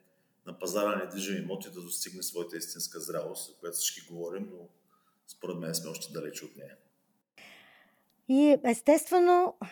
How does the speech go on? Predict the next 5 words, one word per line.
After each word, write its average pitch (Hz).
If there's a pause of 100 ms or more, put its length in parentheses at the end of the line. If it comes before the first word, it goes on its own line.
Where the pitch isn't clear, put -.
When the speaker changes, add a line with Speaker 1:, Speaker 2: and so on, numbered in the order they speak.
(300)
Speaker 2:
нормалният 220
въпрос: - (200)
как 254
се -
прави 208